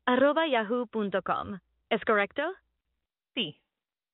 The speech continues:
Speaker 1: Gracias. ¿Qué tipo de servicio de jardinería estás buscando para tu casa?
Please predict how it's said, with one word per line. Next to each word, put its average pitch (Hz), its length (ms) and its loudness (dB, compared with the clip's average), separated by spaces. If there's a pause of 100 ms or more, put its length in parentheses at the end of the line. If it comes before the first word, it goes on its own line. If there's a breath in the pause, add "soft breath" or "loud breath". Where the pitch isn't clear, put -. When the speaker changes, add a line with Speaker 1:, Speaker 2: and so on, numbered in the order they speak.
(2250)
Speaker 1:
Gracias. 208 520 0 (520)
¿Qué 302 100 -2
tipo 415 220 0
de 349 100 -2
servicio 196 480 -2
de 226 100 -2
jardinería 196 580 -2
estás 202 280 -4
buscando 196 420 -2
para 180 180 0
tu 175 120 -12
casa? 165 420 -4